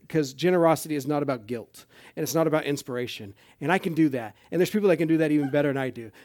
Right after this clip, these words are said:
Put some kids up here, maybe a puppy, if we put, like, a third world country, and I could be like, "Guys,"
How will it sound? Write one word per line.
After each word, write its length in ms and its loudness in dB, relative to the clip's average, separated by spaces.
Put 100 -4
some 120 -6
kids 380 8
up 160 4
here, 240 4
maybe 220 0
a 60 -6
puppy, 580 2
if 80 -8
we 140 -2
put, 200 -12
like, 160 -2
a 80 -4
third 300 4
world 200 2
country, 680 2
and 100 -2
I 80 0
could 140 -6
be 80 -2
like, 200 -6
"Guys," 520 -6